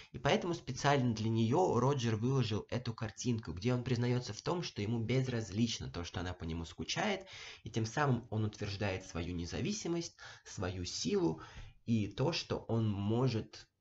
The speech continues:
идти дальше, не оглядываясь на прошлое. А, в третьем исследовании, которое провела группа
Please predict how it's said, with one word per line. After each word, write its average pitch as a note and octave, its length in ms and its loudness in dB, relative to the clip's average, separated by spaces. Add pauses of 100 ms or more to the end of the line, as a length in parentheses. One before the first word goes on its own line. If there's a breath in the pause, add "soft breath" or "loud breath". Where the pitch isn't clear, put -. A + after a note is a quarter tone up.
(120)
идти - 380 -6
дальше, G#2+ 720 0
не G2 240 -2
оглядываясь E2+ 720 -2
на D#2+ 140 -2
прошлое. C#2 720 -4 (1600)
А, E2+ 260 -2
в - 100 -16
третьем A2+ 420 2
исследовании, E2+ 640 -2
которое F2 640 -2 (460 loud breath)
провела F#2+ 720 2 (720)
группа G#2+ 720 2